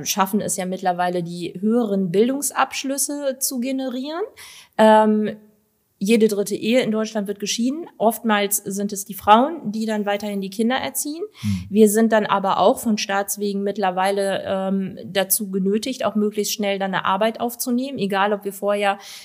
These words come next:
Speaker 1: ähm, irgendwo im Mutterschutz waren und, ähm, dann auch gar nicht so leicht reinkommen oder ein Arbeitgeber sagt, „Oh, die hat aber jetzt auch noch irgendwie drei Kinder zu Hause sitzen. Oh nee, also irgendwo in so einem Sachbearbeitermodus, das geht, aber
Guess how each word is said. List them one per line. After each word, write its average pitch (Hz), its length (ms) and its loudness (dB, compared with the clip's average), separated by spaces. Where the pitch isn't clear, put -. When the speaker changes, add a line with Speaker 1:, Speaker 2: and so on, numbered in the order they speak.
Speaker 1:
ähm, 196 320 6
irgendwo 196 680 0
im 190 360 0
Mutterschutz 233 680 0
waren 233 340 4
und, 208 420 0
ähm, 196 300 0
dann 196 220 -2
auch 190 180 2
gar 190 200 0
nicht 190 180 -2
so 196 100 -2
leicht 175 260 -2
reinkommen 240 460 2
oder 190 300 0
ein 190 180 -2
Arbeitgeber 190 680 -2
sagt, 185 260 0
„Oh, 180 200 0
die 156 180 -4
hat 165 160 -8
aber 165 140 -4
jetzt 160 200 -6
auch 170 60 -6
noch 160 160 -6
irgendwie 175 240 -4
drei 151 200 -8
Kinder 226 320 -4
zu 220 180 -6
Hause 220 180 -4
sitzen. 208 400 -6
Oh 170 120 -2
nee, 156 280 -4
also 156 220 -6
irgendwo 175 560 -6
in 180 140 2
so 175 100 -2
einem 160 100 2
Sachbearbeitermodus, 196 1500 -2
das 160 200 -6
geht, 208 280 2
aber 160 320 0